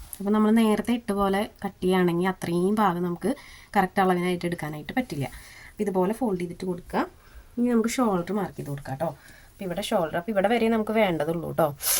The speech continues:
അപ്പോൾ ദേ ഇതുപോലെ നമ്മൾ മാർക്ക്, ഏ, ഫോൾഡ് ചെയ്ത് കൊടുത്തിട്ടുണ്ട്. ഷോൾഡർ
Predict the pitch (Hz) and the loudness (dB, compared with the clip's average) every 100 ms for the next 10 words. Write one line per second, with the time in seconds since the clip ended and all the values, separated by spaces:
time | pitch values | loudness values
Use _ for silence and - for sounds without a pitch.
0 | - - - _ - _ - - _ 285 | -4 -14 -20 _ -20 _ -20 -20 _ 2
1 | - 254 208 196 190 240 - 202 185 175 | 4 2 0 -2 -2 -2 -8 -2 0 2
2 | - - 180 185 185 - - 180 175 170 | 0 0 -2 0 -2 -4 -6 -4 -4 -6
3 | - - - 185 160 156 175 165 - - | -8 -10 -4 -2 -2 -4 -4 -6 -8 -10
4 | 143 165 359 - - - - - 247 240 | -4 -2 -2 -6 -20 -20 -20 -4 4 4
5 | 240 | 6